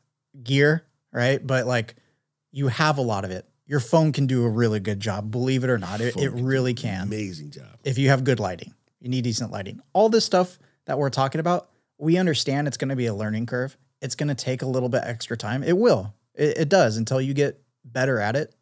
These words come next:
Speaker 1: Just like when you first started your podcast, it took longer than it does now. Doing video will get quicker the more you do it.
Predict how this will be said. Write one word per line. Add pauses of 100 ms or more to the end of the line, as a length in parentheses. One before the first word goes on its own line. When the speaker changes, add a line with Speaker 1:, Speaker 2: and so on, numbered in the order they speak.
(120)
Speaker 1:
Just
like (300)
when
you
first
started
your
podcast, (800)
it
took
longer
than
it
does
now. (760)
Doing
video
will
get
quicker (120)
the
more
you
do
it.